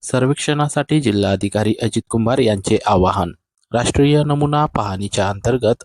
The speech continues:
अर्थ व सांख्यिकी संचालनालयाच्या वतीने एका कुटुंबाच्या एक वर्षातील आरोग्य खर्चाबाबत सर्वेक्षण करण्यात येणार आहे.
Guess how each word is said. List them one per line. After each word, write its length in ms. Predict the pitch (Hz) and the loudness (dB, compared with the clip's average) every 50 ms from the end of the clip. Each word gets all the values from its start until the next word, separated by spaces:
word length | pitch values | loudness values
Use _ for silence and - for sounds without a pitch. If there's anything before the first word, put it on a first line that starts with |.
| - | -4
अर्थ 240 | 120 110 107 - - | -2 -2 -2 -2 0
व 240 | 107 98 101 104 107 - _ - - - - - - - - | 0 2 2 2 2 0 _ -8 -20 -20 -20 -20 -18 -10 -6
सांख्यिकी 720 | - 135 117 120 123 - 151 143 139 - 151 147 147 147 | -2 0 0 0 0 0 0 -2 -2 0 0 0 0 0
संचालनालयाच्या 1200 | - 117 101 98 - - 98 101 107 104 101 139 143 143 147 143 143 143 143 143 135 - 147 147 | 0 -2 -2 0 -2 -2 -2 0 0 0 0 0 -2 0 0 0 0 0 0 -2 -2 -2 -2 0
वतीने 540 | 143 143 139 - - 143 143 147 143 147 151 - _ - | 0 0 0 0 -2 -6 -4 -2 -2 -4 -4 -6 _ -2
एका 260 | - 127 127 - 151 147 | -2 0 0 0 -2 -4
कुटुंबाच्या 760 | - _ - - 147 143 147 143 147 143 143 - 147 147 147 - - | -4 _ -4 -2 -2 -2 0 0 0 -2 0 0 0 0 0 0 -2
एक 340 | 127 113 104 _ _ - - | -4 -4 -4 _ _ -2 0
वर्षातील 640 | 120 117 104 - - 113 107 - - 107 107 123 139 - _ _ - _ _ - | 2 2 2 2 2 2 0 2 0 -2 -2 -2 -2 -4 _ _ -20 _ _ -4
आरोग्य 420 | 98 101 101 98 98 101 - 101 - - | -2 0 0 0 -2 0 -2 -2 -2 0
खर्चाबाबत 760 | 104 92 - - 92 92 - 127 139 - 107 117 - - | -4 -4 -2 -2 -2 0 0 0 -2 0 0 -2 -2 -2
सर्वेक्षण 600 | - - - 131 127 131 139 131 - - 147 143 151 | -6 -6 -2 0 2 2 0 0 0 -2 -2 -2 -2
करण्यात 420 | - 101 101 98 98 101 104 - | -2 -2 0 0 0 0 0 0
येणार 260 | 110 101 98 98 98 | -2 -2 -2 -2 -2
आहे. 280 | 98 196 196 202 101 | -2 -2 -2 -2 -2